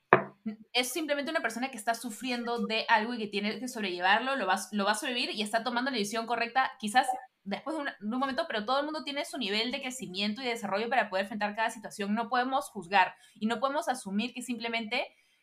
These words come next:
eh, uno, la mujer es la que es la víctima porque, en, entre comillas, es el sexo débil o porque lo que uno espera. Y dos, no podemos reírnos en la cara de este hombre de que, "Ah, no puedes ni con tu mujer, anda y controla a tu mujer". Eso también es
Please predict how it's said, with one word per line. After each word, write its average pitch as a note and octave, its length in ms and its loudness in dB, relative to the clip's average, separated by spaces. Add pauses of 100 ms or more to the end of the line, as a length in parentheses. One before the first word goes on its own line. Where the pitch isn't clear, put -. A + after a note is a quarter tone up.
(140)
eh, F#3+ 460 0
uno, D#4 280 2
la C4 100 8
mujer C#4 420 4 (160)
es B3+ 160 0
la C4 160 6
que B3 80 -2
es B3 40 -4
la B3 140 6
víctima B3+ 580 -2
porque, G3+ 440 0
en, G#3 300 0
entre G#3+ 280 0
comillas, B3 480 0
es - 180 -2
el G#3+ 100 -2
sexo G3+ 340 -6
débil G3+ 440 -2 (320)
o G#3 140 -4
porque G3+ 400 -2
lo G#3 160 0
que G#3 100 -2
uno G3 100 0
espera. G#3+ 420 2 (280)
Y A3 120 -2
dos, B3 420 4
no A#3+ 200 2
podemos D4 280 6
reírnos C#4+ 360 2
en C#4+ 80 -2
la G#3 100 2
cara C4 160 6
de C#4+ 60 4
este C4+ 200 -2
hombre C#4 200 4
de A3+ 120 4
que, G#3+ 120 4
"Ah, A#3+ 280 12
no A3+ 160 4
puedes C#4+ 240 6
ni C#4+ 140 -2
con G#3+ 240 2
tu G#3+ 80 -4
mujer, A3+ 500 6
anda B3+ 200 6
y C#4 40 -12
controla A#3 400 4
a D4 60 4
tu C#4+ 80 0
mujer". G#3+ 440 2
Eso G#3 240 -2
también G#3 340 0
es G#3+ 240 -6